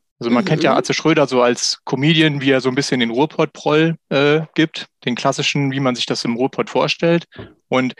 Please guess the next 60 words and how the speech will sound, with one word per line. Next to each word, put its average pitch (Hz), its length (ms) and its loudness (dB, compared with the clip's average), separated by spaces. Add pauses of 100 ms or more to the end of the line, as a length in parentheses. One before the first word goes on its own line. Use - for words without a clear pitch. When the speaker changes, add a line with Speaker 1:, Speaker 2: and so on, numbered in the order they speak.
(280)
Speaker 1:
mich - 140 0
hat 185 100 -2
dann 156 120 -2
echt 190 160 0
überrascht, 147 420 0
wie 139 80 0
er 135 140 4
auch 123 180 0
mal 135 180 0
über 127 200 0
so 123 100 -4
Philosophie 123 560 -4
reden 156 280 0
konnte 147 340 -2
Speaker 2:
Mhm. 175 100 4
Speaker 1:
und, 117 240 -2
äh, 117 160 2
wie 123 120 -2
er 120 120 0
auch 117 100 -6
ein 131 60 -8
bisschen 120 400 -2
auch 113 140 -6
tiefer 165 400 0
gehen 143 240 -2
konnte 139 380 -4
und 120 220 -4 (440)
wie 139 100 -2
er 135 80 4
sich 127 160 -6
da 123 120 2
auch 120 180 -4
ausgedrückt 160 500 -4
hat. 139 140 -2 (360)
Das - 160 -4
hätte 170 180 -2
man 156 120 2
von 151 160 -4
ihm, 151 140 0
wenn 135 160 0
man 135 140 0
ihn 131 100 -2
so 127 160 0
spielen 156 400 0
sieht, 131 320 -6 (400)
auf - 80 -20
den 131 120 -2
ersten 147 220 -2
Moment 139 200 -4
gar 135 120 0
nicht 139 140 -4
gedacht. - 260 -4
Also 110 160 -4
das 123 100 0
ist 139 120 -4
vielleicht 143 240 0
so - 100 -14
ein 131 60 -4
Geheimtipp. 135 420 -2
Die, 123 300 -4